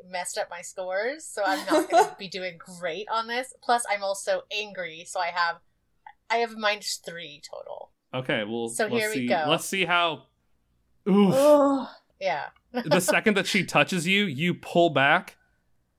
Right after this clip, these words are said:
Speaker 3: and you feel, like, this blast of energy coming out of your hands.
Speaker 1: No.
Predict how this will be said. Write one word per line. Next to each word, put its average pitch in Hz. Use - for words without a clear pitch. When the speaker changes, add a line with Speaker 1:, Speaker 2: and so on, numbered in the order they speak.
Speaker 3:
and 151
you 151
feel, 156
like, 139
this 135
blast 139
of 139
energy 127
coming 120
out 110
of 110
your 110
hands. 101
Speaker 1:
No. 262